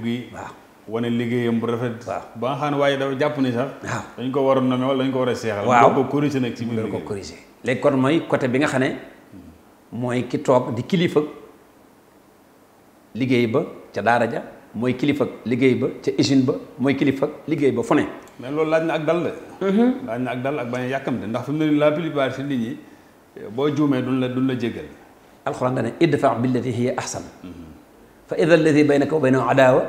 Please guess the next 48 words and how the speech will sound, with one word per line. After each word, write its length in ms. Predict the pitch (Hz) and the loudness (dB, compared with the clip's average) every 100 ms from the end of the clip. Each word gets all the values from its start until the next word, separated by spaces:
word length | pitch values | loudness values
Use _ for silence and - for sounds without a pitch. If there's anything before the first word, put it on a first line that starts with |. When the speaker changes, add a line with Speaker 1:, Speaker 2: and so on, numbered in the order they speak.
| - | 0
Speaker 2:
ka 80 | - | 0
annahu 260 | 160 151 139 | 2 2 4
waliyyun 260 | 139 135 131 | 4 4 2
hamim." 480 | - - 131 139 120 92 | 0 -2 2 2 2 -2
Speaker 1:
Mhm. 320 | 110 92 90 80 - - - - | -10 -14 -14 -18 -20 -20 -20 -6
Speaker 2:
Bala 120 | 131 170 | 0 4
nga 100 | 170 | 6
am 140 | 170 151 | 6 6
wilaaya 380 | 147 139 120 113 - - | 6 8 6 2 -4 -14
Speaker 1:
Mhm. 200 | 101 95 101 - _ _ _ - | -14 -16 -20 -20 _ _ _ -4
Speaker 2:
ci 80 | 156 | 2
nit, 160 | 139 - - - - - - - - - - - | 2 0 -10 -20 -20 -20 -20 -20 -20 -20 -20 -8
ahsan 360 | 165 - 160 139 | -4 0 2 4
ngay 100 | 131 123 | 4 2
jëfandikoo. 480 | 120 110 104 98 - | -2 -4 -6 -10 -6
"Idfa' 300 | 147 151 135 123 | -2 0 0 0
billati 280 | 131 127 117 | 0 0 -2
hiya 160 | 117 - | -4 -4
Speaker 1:
Waaw, 40 | |
bu 120 | 113 | -4
Speaker 2:
ahsan." 100 | 117 | -2
Speaker 1:
nit 80 | 110 | 0
Speaker 2:
Li 60 | 147 | 4
Speaker 1:
ki 40 | - | 4
Speaker 2:
gën 80 | - | 6
a 40 | |
Speaker 1:
defee 80 | 160 | 6
lu, 60 | 131 | 4
Speaker 2:
rafet. 100 | 117 | 2
Speaker 1:
bu 40 | |
nit 140 | 135 127 | 0 0
ki 60 | 135 | -2
defee 200 | 131 123 | 0 0
lu 100 | 117 | 0
ñaaw, 280 | 113 107 123 131 | 0 0 -2 -4
yow 120 | 113 117 | -4 0
lu 100 | 127 | 0
rafet 240 | 143 147 | 0 0
nga 100 | 123 | 2
war 80 | 120 | 4
a 60 | 160 | 4
Speaker 2:
Joxe 60 | 151 | 6
la 40 | 165 | 6
Speaker 1:
teg. 60 | |
Speaker 2:
gën 120 | 180 | 6
a 40 | 175 | 4
rafet. 240 | 117 135 - - | 2 -2 -6 -14
Speaker 1:
Mhm. 220 | 95 | -14